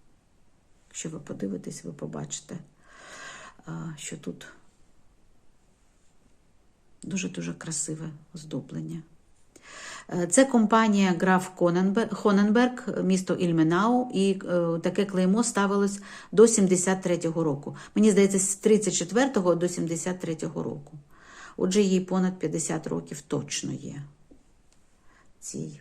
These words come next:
вазі. Оздоблення тільки з одного боку,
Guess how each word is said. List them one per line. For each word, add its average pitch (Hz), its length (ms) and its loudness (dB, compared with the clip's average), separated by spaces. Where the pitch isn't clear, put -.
вазі. - 440 -14
Оздоблення 160 560 4
тільки 147 280 -4
з - 80 -6
одного 143 380 0
боку, - 540 -2